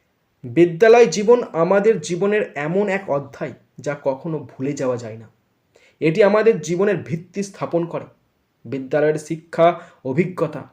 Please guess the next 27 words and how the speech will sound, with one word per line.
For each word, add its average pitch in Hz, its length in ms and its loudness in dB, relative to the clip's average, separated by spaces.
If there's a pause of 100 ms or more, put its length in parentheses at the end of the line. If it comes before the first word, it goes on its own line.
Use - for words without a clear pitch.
(280)
এবং 135 260 -8
মূল্যবোধ 165 540 0 (300)
আমাদের 151 460 -2
জীবনের 143 340 -4
প্রতিটি 156 420 -8
ক্ষেত্রে 147 640 -12 (100)
প্রভাব 123 380 -8
ফেলে। - 200 -20 (840)
আমি 180 200 2
গর্বিত 196 440 6
যে 247 340 2 (280)
আমি 170 260 0
কুমুরসা 208 600 0
শীতলচন্দ্র 190 760 -2
দে 170 220 -2
বিদ্যালয়ের 156 720 -4
ছাত্র। 127 440 -14 (1040)
এই 139 140 -4
বিদ্যালয়ের 156 500 4
শিক্ষা 170 680 -6 (100)
ও 147 140 -6
স্মৃতি 139 520 -10 (640)
আমাকে 139 340 -6
সারা 131 300 -6
জীবন 135 280 -6
অনুপ্রাণিত 131 640 -12
করবে। 110 300 -16